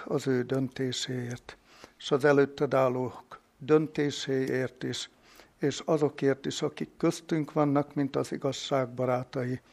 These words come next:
és fontolóra vették azt, hogy szeretnének ott lenni a te országodban.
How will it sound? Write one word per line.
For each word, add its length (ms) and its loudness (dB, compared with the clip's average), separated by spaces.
és 300 4
fontolóra 720 2
vették 560 -4
azt, 300 -4
hogy 200 -6
szeretnének 800 0
ott 200 -8
lenni 220 -4
a 140 -6
te 120 -4
országodban. 1000 -8